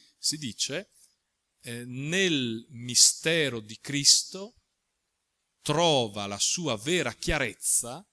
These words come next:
il mistero dell'uomo." Vere clarescit. Il mistero dell'uomo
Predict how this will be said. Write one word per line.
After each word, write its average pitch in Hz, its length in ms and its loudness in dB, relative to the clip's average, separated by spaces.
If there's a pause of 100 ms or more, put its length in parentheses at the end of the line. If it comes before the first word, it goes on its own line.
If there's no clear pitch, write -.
(140)
il 135 140 -6
mistero 104 420 -4
dell'uomo." 104 600 -12 (1300)
Vere 160 440 0
clarescit. - 920 -4 (1700)
Il 113 140 -4
mistero 120 560 4
dell'uomo 151 640 -4